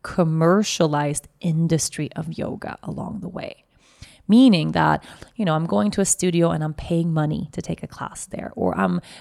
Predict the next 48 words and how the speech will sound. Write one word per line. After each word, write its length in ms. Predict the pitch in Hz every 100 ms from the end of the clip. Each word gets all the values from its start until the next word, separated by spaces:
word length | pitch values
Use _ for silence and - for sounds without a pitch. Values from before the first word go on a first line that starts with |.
| -
buying 280 | 185 185 190
a 40 |
pair 180 | 185 190
of 80 | 160
yoga 240 | 156 151
pants 480 | 147 - 143 - -
to, 220 | - 147 -
to, 320 | - - -
to 160 | -
feel 240 | 160 - 151
good 380 | 143 139 151 -
in 140 | 160
my 140 | 147 139
class, 480 | - - - - -
or, 280 | - - - - - -
you 80 | 214
know, 100 | 170
finding 320 | - 196 196
a 60 | 170
yoga 320 | 156 151 147
mat 280 | 147 143 165
or, 100 | 160
or 200 | - 160
whatever 320 | 165 160 -
it 80 | -
is. 160 | -
Or 60 | 233
as 100 | 233
a 60 |
teacher, 340 | 214 185 - -
of 160 | 160
course, 260 | - 151 151
charging 460 | - 160 180 170 165
for 140 | 170
yoga. 400 | 151 147 143 143
It's, 180 | 160 - - - - -
so 100 | 196
it's, 140 | -
it's, 240 | 190 - 202
it's 160 | -
two 220 | - 240
separate 400 | 220 196 - 175
things 380 | - 170 160 165
that 100 | 170
are 100 | 165
very 380 | 147 175 185 196
woven 580 | 156 160 160 170 160 156
together. 640 | - 139 277 - - -